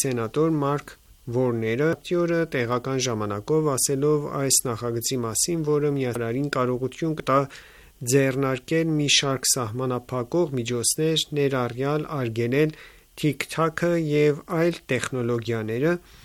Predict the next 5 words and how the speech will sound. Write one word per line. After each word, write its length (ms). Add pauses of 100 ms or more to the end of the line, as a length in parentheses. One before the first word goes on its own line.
(260)
որոնք 280
Միացյալ 420
Նահանգների 500
ազգային 460
ներկայացնում։ 720